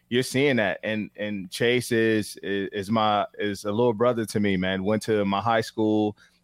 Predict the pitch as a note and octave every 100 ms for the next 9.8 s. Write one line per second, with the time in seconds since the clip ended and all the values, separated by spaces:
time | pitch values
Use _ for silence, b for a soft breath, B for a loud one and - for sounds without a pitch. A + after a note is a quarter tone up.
0 | _ G2 G2+ G2 F2 - F#2+ - C3+ C3
1 | B2 A#2+ A#2 A2+ G#2+ - G2+ E2+ B1 G2+
2 | - G2+ G2 - - F2 F#2 - _ _
3 | - - - C3 B2+ A#2 B2 G#2+ A2 -
4 | A#2 A#2+ A2 G#2 G2 G#2 B2 B2 A#2+ G#2
5 | F#2 E2+ A#2 A#2+ A#2 G#2+ A2 G#2+ G2+ G#2+
6 | G#2 F#2 F2 A2+ C3 A#2 G#2 G#2 F#2+ F#2
7 | b b b _ B2 A#2+ G#2 A#2+ C3+ A#2+
8 | A#2+ A#2+ A2 G#2+ G#2 - - - G#2+ G#2+
9 | A#2 G2+ - A#2+ C3+ A#2+ A2